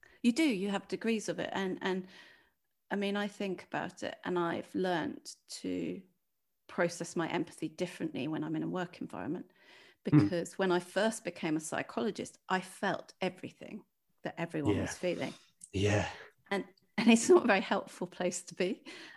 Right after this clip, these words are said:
Speaker 1: Um, but, but I think what the danger is, and we see this a lot in medicine,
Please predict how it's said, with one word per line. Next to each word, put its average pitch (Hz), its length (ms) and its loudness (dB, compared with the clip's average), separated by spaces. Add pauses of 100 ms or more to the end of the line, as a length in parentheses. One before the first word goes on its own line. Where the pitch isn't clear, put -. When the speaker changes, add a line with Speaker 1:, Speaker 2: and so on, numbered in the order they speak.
(220)
Speaker 1:
Um, 185 280 2 (560)
but, 220 160 2 (160)
but 202 120 4
I 202 80 6
think 202 340 0 (120)
what 185 340 0
the 190 80 2
danger 190 460 2
is, - 200 -2
and 175 100 0
we 170 80 0
see 175 240 -2
this 175 240 -8
a 180 40 -4
lot 175 180 -2
in 165 140 -2
medicine, 180 680 -4